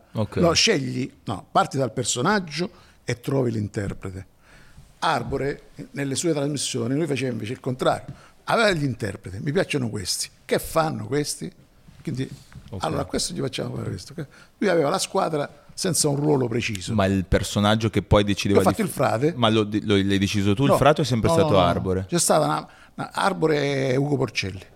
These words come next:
Speaker 2: Perché
Speaker 1: Ok.
Speaker 2: io quel giorno sono andato con un maglione, un maglione di Ferrero, si può dire? Sì,
Speaker 1: Sì, sì, sì.
Speaker 2: con un maglione, ma, ma,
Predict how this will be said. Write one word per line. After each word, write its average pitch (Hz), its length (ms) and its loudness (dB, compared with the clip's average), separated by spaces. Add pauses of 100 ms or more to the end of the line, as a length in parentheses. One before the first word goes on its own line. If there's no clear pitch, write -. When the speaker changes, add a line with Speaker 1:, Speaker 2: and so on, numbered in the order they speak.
(140)
Speaker 2:
Perché 98 160 2
Speaker 1:
Ok. 190 60 6
Speaker 2:
io 143 260 2 (220)
quel 170 180 2
giorno 117 340 2
sono 139 140 0
andato 110 460 0
con 123 280 -2
un 127 160 0
maglione, 139 600 -2
un 120 100 -10
maglione 127 520 -6
di 113 100 -6
Ferrero, 117 440 -6
si 123 100 -14
può 123 100 -8
dire? 120 240 -10
Sì, 104 120 -14
Speaker 1:
Sì, 202 340 0
sì, 90 220 -6
sì. - 100 -14
Speaker 2:
con 127 100 -4
un 147 60 -4
maglione, 151 520 -2
ma, 131 120 -6
ma, 113 500 -10